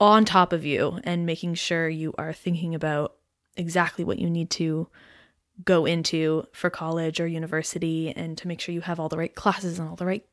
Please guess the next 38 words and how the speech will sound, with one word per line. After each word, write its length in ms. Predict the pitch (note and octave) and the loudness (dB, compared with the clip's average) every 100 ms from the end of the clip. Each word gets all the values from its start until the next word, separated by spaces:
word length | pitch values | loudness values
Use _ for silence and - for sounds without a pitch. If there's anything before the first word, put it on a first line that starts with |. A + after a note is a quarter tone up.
| - | -2
credits 440 | B3+ A#3 G3+ - | 2 2 0 -4
and 100 | F#3+ | -4
all 80 | F3+ | -2
the 80 | F#3 | 0
right 280 | F#3 - - - - - - - - | -2 -4 -10 -20 -20 -20 -20 -18 4
grades 640 | A#3+ D4 C4+ A#3+ G3 G3 | 10 10 10 8 4 2
and 340 | F#3 F3+ F3+ - | 2 2 -2 -2
all 140 | F#3+ | -2
the 80 | F#3+ | 0
right 180 | G3+ G#3 | 0 0
extracurriculars, 920 | G#3 - A#3 - B3+ B3 A3 G3+ F#3+ - | -2 -2 -2 2 4 6 6 4 2 0
that 140 | F#3+ | -2
you 140 | G3+ | -4
go, 260 | F3+ F#3+ F#3 - - | -2 -2 -2 -6 -4
get 160 | G3 G3 | 2 2
exactly 500 | F#3 F3+ F#3+ F#3+ G3 | 2 6 6 6 0
what 140 | F#3+ | 2
you 80 | F#3 | 2
want 180 | F#3 E3+ | 2 0
to 100 | F#3 | 0
get. 200 | F3+ - | -2 0
And 120 | F3 F3 | -2 -2
I'm 60 | |
like, 200 | F3 F#3+ | -4 -4
"I 60 | D#4+ | -4
don't 140 | F#4 | 0
even 180 | F#4 F4+ | 2 6
know 160 | F4+ F#4 | 6 6
what 100 | F#4 | 4
I 80 | |
want. 420 | E4+ D4 B3+ G#3+ - | 4 6 6 4 2
Like, 220 | A#3+ A#3 | 0 0
how 140 | C4 | 0
do 100 | C#4 | 2
I 140 | C#4+ C#4 | 4 6
know 440 | B3+ A#3 C4 C4+ | 6 6 8 8
what 240 | B3+ B3+ B3 | 8 4 2
to 300 | B3 A#3+ | 4 4